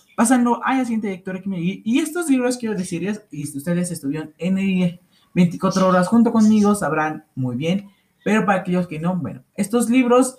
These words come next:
me los leí en el veinticuatro horas. Eh, podrán ver toda la información en mis historias destacadas,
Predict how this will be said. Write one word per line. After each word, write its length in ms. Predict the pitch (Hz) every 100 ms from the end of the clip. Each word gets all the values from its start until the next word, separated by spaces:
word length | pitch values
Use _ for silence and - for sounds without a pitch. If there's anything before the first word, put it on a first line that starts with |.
| -
me 200 | 180 226
los 220 | 226 202
leí 300 | 180 180 180
en 140 | 165 143
el 100 | 135
veinticuatro 680 | 131 - - 143 139 135
horas. 400 | 120 135 180 196 _ _ _ _ _ -
Eh, 140 | 143
podrán 340 | 143 156 165
ver 220 | 170 170 170
toda 240 | 170 156
la 60 | 143
información 800 | 135 131 131 135 - 170 180 190
en 200 | 135 135
mis 100 | 131
historias 320 | 131 131 131
destacadas, 760 | 131 131 131 156 151 180 208 -